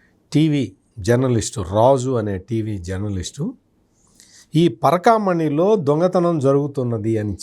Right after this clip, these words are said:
చెప్పి గ్రహించి దాన్ని తన ఛానల్లో ప్రసారం చేశాడు. పరకామణి నుంచి ఏ విధంగా దొంగతనం జరుగుతున్నదో అతను చూపించాడు.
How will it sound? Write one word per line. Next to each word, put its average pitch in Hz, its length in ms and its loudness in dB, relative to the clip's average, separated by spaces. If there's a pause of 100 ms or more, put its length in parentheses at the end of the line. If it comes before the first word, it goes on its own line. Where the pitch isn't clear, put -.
చెప్పి 175 420 -6 (580)
గ్రహించి 139 880 -2
దాన్ని 139 880 -2 (840)
తన 123 140 2
ఛానల్లో 170 1040 -2 (800)
ప్రసారం 139 460 2
చేశాడు. - 380 -12 (1700)
పరకామణి 196 640 2
నుంచి 156 420 -2
ఏ 151 240 2
విధంగా 175 520 0
దొంగతనం 151 680 0
జరుగుతున్నదో 135 960 -2 (1120)
అతను 113 260 -2
చూపించాడు. 180 760 -2